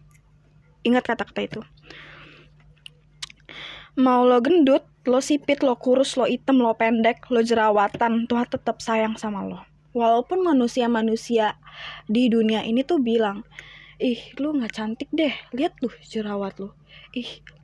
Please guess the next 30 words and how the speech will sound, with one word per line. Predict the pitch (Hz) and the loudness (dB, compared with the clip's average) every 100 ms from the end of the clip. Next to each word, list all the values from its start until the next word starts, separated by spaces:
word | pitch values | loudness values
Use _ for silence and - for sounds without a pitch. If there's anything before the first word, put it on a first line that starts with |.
| - | -6
lu | 330 | -4
gak | 302 - | -2 -2
cantik, | 240 277 339 - | -2 0 -2 -2
lihat | 339 359 349 - | 0 2 0 -4
deh. | 208 180 - _ - - | -6 -6 -14 _ -16 -4
Lu | 311 | 0
gendut | 269 233 226 240 | 2 2 0 -2
banget, | 208 277 - | -2 -2 -4
gila, | 208 190 170 - | -6 -4 -4 -8
sumpah." | - 190 170 - - - - - - - - - - _ _ _ - | -10 -10 -10 -14 -16 -18 -20 -20 -20 -20 -20 -20 -20 _ _ _ -8
Sana | - 320 392 | 0 2 2
diet, | 277 254 403 - _ _ _ - _ | 2 2 0 -2 _ _ _ -20 _
ya | 214 170 | -2 0
itu | 277 381 | 0 -2
kan, | - 254 311 - - - - | 0 0 0 -4 -14 -20 -6
yang | 247 277 294 | 0 2 2
lu | 311 | 2
dapet | 262 254 330 311 | 2 0 -2 2
dari | 240 226 226 - _ _ | 2 4 2 -2 _ _
orang-orang | - 247 226 240 240 240 | -2 0 0 -2 -2 -2
sekitar | 254 - 233 226 220 | -4 -6 -4 -2 0
lu, | 202 185 254 _ _ _ - - - - - - | 0 0 -4 _ _ _ -20 -20 -20 -20 -14 -4
mau | |
itu | 226 233 | 0 2
dari | 220 220 | 2 2
keluarga, | 220 220 302 302 240 220 226 233 | 2 2 2 2 2 2 0 -2
mau | 233 | -4
itu | 220 233 | 0 2
dari | 208 208 | 2 0
temen, | 202 320 320 247 226 | 0 2 4 2 0